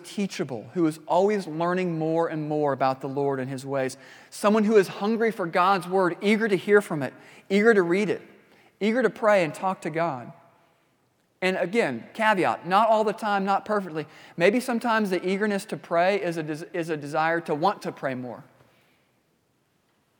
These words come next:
Um, it's someone who is inspired and motivated by good teaching of the Bible. That's a sign of good fruit in someone's life. Um, also from Galatians five, that the fruit of the Spirit are present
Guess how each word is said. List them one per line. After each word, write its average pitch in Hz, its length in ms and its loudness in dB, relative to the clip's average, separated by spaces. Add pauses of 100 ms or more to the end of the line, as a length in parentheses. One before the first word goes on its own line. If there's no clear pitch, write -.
(800)
Um, 151 480 0 (160)
it's 170 160 -2
someone 202 260 4
who 202 120 8
is 185 100 8
inspired 185 640 4
and 165 160 0
motivated 160 640 4
by 143 160 4
good 170 400 2
teaching 175 480 -10
of 147 180 -6
the 156 80 -6
Bible. 135 480 -8 (640)
That's 175 160 -10
a 190 40 -10
sign 196 260 -4
of 160 160 -4
good 185 180 4
fruit 185 200 4
in 165 60 -2
someone's 156 360 -4
life. 151 240 4 (520)
Um, 170 240 6
also 214 360 6
from 196 160 -2
Galatians 202 400 6
five, 202 220 2
that 202 120 0
the 196 80 -2
fruit 226 260 0
of 220 60 0
the 208 120 2
Spirit 233 500 0
are 180 120 2
present 196 600 -2